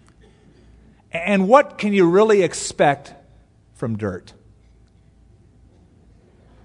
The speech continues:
How logical would it be to look at a, a lump of dust and rebuke it?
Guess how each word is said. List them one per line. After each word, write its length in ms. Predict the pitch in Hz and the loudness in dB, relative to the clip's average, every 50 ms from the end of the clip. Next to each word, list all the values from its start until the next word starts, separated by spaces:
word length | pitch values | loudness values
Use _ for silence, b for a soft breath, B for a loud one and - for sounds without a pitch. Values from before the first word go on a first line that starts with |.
| _ _ _ _ _ _ _ _ _ - - - _ _ - - - - _ _ _ 196 _ _ _ _ _ _ _ _ _ _ _ _ _ _ _ _ _ _ _ - - _ _ _ | _ _ _ _ _ _ _ _ _ -20 -20 -20 _ _ -20 -20 -20 -20 _ _ _ _ _ _ _ _ _ _ _ _ _ _ _ _ _ _ _ _ _ _ _ -20 -20 _ _ _
How 180 | - 226 262 269 | 2 4 4 4
logical 580 | 262 269 277 285 277 196 220 226 - 208 196 180 | 6 4 4 4 2 0 -4 -4 -2 0 0 2
would 120 | 185 185 | 2 2
it 100 | 180 165 | 0 0
be 140 | 147 202 185 | 0 0 0
to 80 | 160 170 | 2 2
look 220 | 175 202 190 - | 2 0 0 0
at 80 | 175 147 | 0 -2
a, 360 | 147 - - 151 147 - 156 | -2 -4 -6 -10 -6 -4 -4
a 40 | 156 | -2
lump 320 | 156 175 202 226 214 190 | 2 2 2 2 2 0
of 200 | 170 143 120 110 | -4 -6 -4 -2
dust 320 | - 175 170 165 160 - | 0 0 0 0 -2 -4
and 160 | - 143 139 139 | -6 -6 -4 -4
rebuke 460 | 139 131 117 123 165 196 185 - - | -4 -4 -2 0 0 0 0 0 -4
it? 140 | 127 - | -8 -10